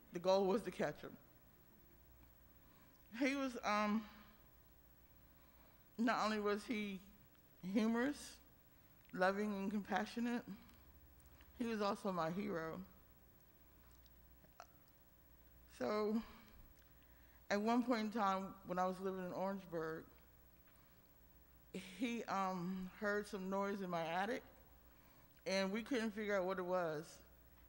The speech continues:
And then later on, it was my neighbor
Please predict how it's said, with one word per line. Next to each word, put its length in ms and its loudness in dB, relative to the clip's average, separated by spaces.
And 200 0
then 280 2
later 280 2
on, 480 0
it 140 0
was 180 -2
my 160 0
neighbor 600 -4